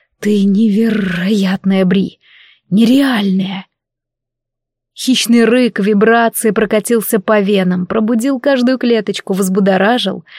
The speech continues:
вскипятил кровь. Я запрокинула голову, затылком упираясь в мраморную стену, закусила губы, закрыла глаза. «Смотри на меня», — напомнил демон хрипло. «Живо!»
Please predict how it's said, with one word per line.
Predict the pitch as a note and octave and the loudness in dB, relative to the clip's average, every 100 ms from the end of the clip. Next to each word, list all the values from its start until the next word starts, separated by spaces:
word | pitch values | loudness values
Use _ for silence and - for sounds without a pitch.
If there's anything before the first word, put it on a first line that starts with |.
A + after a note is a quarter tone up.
| - - | -20 -10
вскипятил | - - C#4 - C#4+ | -6 -2 -2 0 0
кровь. | - C#4 A3+ - - _ _ _ _ | 0 0 0 -4 -20 _ _ _ _
Я | A3 A#3 | -2 0
запрокинула | G3 - G#3+ A#3+ G#3+ G#3+ | 0 -2 -2 0 2 2
голову, | G#3+ A#3+ A#3+ G#3 | 4 4 4 2
затылком | G3 G#3+ C4+ A#3+ A3+ G#3+ | 2 0 0 -2 2 0
упираясь | G3+ A3 A3 G#3+ | 0 0 0 0
в | A3 | 0
мраморную | A3 G#3+ G#3+ G#3 A3+ A#3+ | 2 0 0 0 0 0
стену, | - A3 G3+ F#3+ - - - | 0 0 2 0 -6 -20 -4
закусила | G3+ C4 B3+ C#4+ C4 | -2 0 -2 0 2
губы, | A#3 G#3+ G#3 G#3 | 0 0 2 2
закрыла | G3+ G#3 A3 A3 G#3+ | 2 0 0 0 0
глаза. | G3+ G3+ F3+ F3 E3 F3 _ _ _ _ _ _ - | 0 0 -2 -6 -8 -14 _ _ _ _ _ _ -14
«Смотри | - E3+ E3+ A3+ | -8 -6 0 2
на | |
меня», — | B3 A3+ F#3 F3 _ _ _ _ - | 2 2 0 -4 _ _ _ _ 0
напомнил | A3+ - G#3+ G#3+ G#3+ | 2 4 4 4 4
демон | G3+ G#3+ G#3 G3 | 4 4 4 0
хрипло. | G3 F3+ - D3+ - _ _ | 0 -4 -4 -8 -10 _ _
«Живо!» | F#3+ F3+ A#3+ A#3+ | -8 -2 0 0